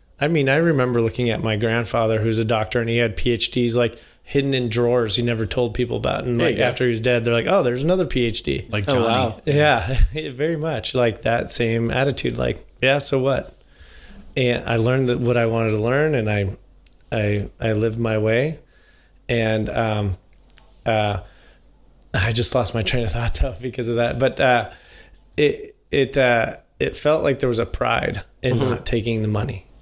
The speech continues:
Speaker 1: Like, my grandfather walked away. He, he invented the square tomato. And he's like, "This thing is, it's just getting too weird here.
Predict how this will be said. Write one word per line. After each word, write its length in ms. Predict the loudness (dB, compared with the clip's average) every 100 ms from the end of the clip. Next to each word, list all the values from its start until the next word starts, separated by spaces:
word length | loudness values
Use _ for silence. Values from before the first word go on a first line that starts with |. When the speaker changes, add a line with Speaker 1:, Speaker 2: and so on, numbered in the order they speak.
| -6
Speaker 1:
Like, 240 | -4 -2 0
my 400 | 2 2 0 -6 -6
grandfather 540 | -2 -2 0 0 2
walked 300 | 0 0 -2
away. 540 | 0 2 2 2 -2 -8 -20 -6
He, 260 | -2 0 -2
he 220 | 0 2
invented 420 | 2 0 0 0
the 80 | 0
square 360 | -2 0 -2 0
tomato. 600 | -2 0 0 0 -2 -8 -14 -20 -20 -20 -20 -20 -6
And 480 | 0 2 2 2 0
he's 220 | 0 2
like, 160 | 2 0
"This 220 | 0 0
thing 220 | 0 0
is, 160 | 0 -2
it's 240 | -2 -2 0
just 180 | -2 -2
getting 200 | -4 -2
too 200 | 0 2
weird 420 | 2 2 2 0
here. 360 | -4 -4 -8